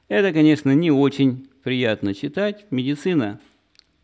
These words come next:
превращена в серьезный бизнес в Америке. Да, она хороша во многих случаях, но вот такие, такие отрыжки капитализма мы иногда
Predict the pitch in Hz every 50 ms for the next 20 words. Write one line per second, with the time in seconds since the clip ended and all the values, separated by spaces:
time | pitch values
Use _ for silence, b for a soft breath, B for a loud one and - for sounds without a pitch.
0 | _ _ _ - 127 135 127 127 131 123 - - - 143 143 139 127 110 - -
1 | - - - 135 131 135 131 120 101 92 101 101 104 120 165 185 175 160 156 151
2 | - - 156 151 139 139 131 123 120 - - 151 151 143 107 107 135 127 120 110
3 | 95 98 98 90 85 87 - 90 101 123 - - 175 180 180 b b b b b
4 | b _ - 113 117 123 117 110 110 107 107 - - 127 120 - - 98 95 -
5 | 107 110 131 160 165 120 120 120 - _ - 92 - - 107 101 98 95 95 b
6 | b b b b b b b b b b b b b b b b b b _ _
7 | _ - 117 - - 131 123 117 120 117 110 - 127 117 127 117 - - - 104
8 | 92 - - 95 - 104 95 110 117 139 147 135 101 104 104 92 85 - - 98
9 | 101 107 110 - 92 85 87 85 82 82 92 92 95